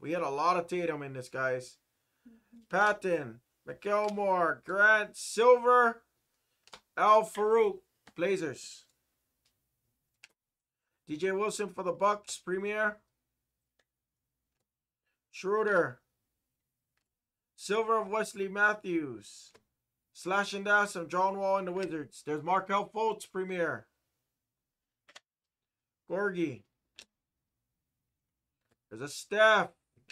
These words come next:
Speaker 1: Next hit. Good luck. Tricolor.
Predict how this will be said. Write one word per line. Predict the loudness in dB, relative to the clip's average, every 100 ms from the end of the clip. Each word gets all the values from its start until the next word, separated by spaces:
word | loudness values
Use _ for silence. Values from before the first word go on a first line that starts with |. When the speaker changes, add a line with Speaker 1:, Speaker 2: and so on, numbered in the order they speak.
| -8
Speaker 1:
Next | -8 -8 -4
hit. | 0 0 -2 -10
Good | -8
luck. | 0 4 4 0 _ _ _ _ _ _ -20 _ _ _ _ _ _ _ _ _ _ _ _ _ _ _ _ _ -2
Tricolor. | 2 2 0 0 2 4 4 2 0